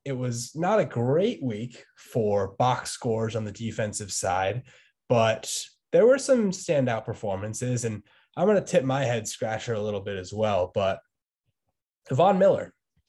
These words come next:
uh, really his first big impactful game in a Rams uniform, made some huge plays, had two sacks, one of which was on the Ravens' final drive. Keep in mind, although the Ravens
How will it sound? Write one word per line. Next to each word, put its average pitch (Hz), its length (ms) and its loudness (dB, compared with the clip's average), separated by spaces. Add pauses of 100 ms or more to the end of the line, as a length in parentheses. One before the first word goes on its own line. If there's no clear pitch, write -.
(100)
uh, 104 460 -4
really 180 280 4
his 156 180 0
first 143 400 -2 (120)
big 135 520 -4 (300)
impactful 127 760 -4
game 107 320 -2
in 101 80 -2
a 98 80 -4
Rams 101 400 -4
uniform, 101 640 -4 (380)
made 123 200 -2
some 123 100 -2
huge 113 460 -4
plays, 98 400 -2
had 107 200 -2
two 160 200 0
sacks, 113 560 -2 (100)
one 127 180 0
of 113 120 0
which 110 240 -4
was 113 140 -4
on 107 120 -2
the 101 100 -4
Ravens' 98 440 -6
final 92 360 -2
drive. 123 500 -2 (360)
Keep 180 180 -2
in 135 60 2
mind, 139 440 2
although 117 320 -4
the 107 140 -6
Ravens 117 720 -4